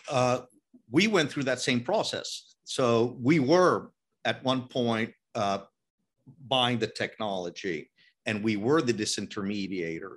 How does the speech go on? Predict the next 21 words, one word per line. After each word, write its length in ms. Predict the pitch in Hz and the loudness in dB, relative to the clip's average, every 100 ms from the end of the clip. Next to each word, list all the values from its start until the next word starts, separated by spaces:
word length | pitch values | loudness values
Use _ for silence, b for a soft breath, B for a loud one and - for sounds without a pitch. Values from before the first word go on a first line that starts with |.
| - | -8
But 140 | 110 | -8
because 400 | 104 120 160 151 | -6 -2 -2 -2
we 140 | 120 113 | -2 -2
scaled 580 | - - 139 127 110 107 | -2 -2 0 0 -2 -4
so 280 | - 92 - | -6 -8 -4
quickly, 340 | 147 - 101 | -4 -4 -8
we 200 | 90 95 | -6 -6
had 300 | - 107 - | -4 -4 -4
to 40 | - | -8
buy 380 | 85 90 87 80 | -4 -2 -2 -2
our 240 | 78 - _ - | -8 -14 _ -10
own. 380 | 82 73 65 - b b - | -8 -8 -12 -20 b b -8
We 100 | 92 | -8
ha-, 160 | 92 | -6
sorry, 240 | - 143 95 | -2 0 2
we 100 | 104 | 0
had 140 | 110 | -4
to 60 | 104 | -6
build 240 | 87 95 | -4 -2
our 160 | 90 - | -4 -6
own, 300 | 90 78 76 | -10 -10 -12